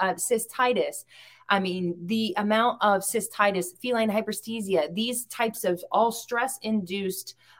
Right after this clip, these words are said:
um, ailments are, uh, I mean, just we, we deal with them literally case after case after case every single day.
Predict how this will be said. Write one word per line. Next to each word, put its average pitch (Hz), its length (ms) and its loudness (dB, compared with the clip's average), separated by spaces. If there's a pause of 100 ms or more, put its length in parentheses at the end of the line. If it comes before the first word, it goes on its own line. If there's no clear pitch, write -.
(120)
um, 165 480 2
ailments 220 680 2
are, 185 480 4
uh, 170 420 2 (100)
I 170 140 0
mean, 185 160 2
just 180 240 -4
we, 202 180 -2
we 196 160 -4
deal 226 240 2
with 202 140 2
them 180 120 -2
literally 175 360 4
case 233 260 -2
after 202 200 0
case 214 240 -2
after - 160 -8
case 196 280 -4
every 190 220 4
single 170 300 -6
day. 180 380 0